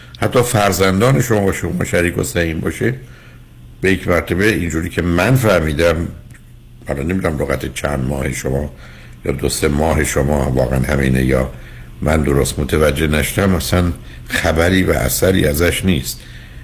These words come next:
و تعجب من از شما این است که چطور شما در اثر اون گفتگوها که اشاره کردید که حرف برای گفتن داشتید،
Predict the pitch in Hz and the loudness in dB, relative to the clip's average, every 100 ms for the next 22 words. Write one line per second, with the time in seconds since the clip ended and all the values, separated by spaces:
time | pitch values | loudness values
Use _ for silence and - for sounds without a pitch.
0 | - - - - - 87 113 131 127 120 | -18 -8 -4 -2 0 0 2 4 4 4
1 | 110 - 95 104 117 123 117 - 113 - | 2 0 2 2 4 2 0 -2 -4 -4
2 | - - 120 104 95 82 80 76 - - | -4 0 0 0 0 2 0 -2 -10 -16
3 | - - - - 85 82 - 92 98 92 | -16 -18 -10 -2 2 2 2 4 4 4
4 | 80 76 - 78 76 76 78 85 - 82 | 2 2 -2 -2 0 2 2 0 0 0
5 | 69 - 73 67 76 71 67 78 76 - | 0 0 0 0 -2 -2 0 0 0 0
6 | 73 73 73 - 85 87 110 - 78 | 0 0 -2 -2 -2 0 0 -2 -8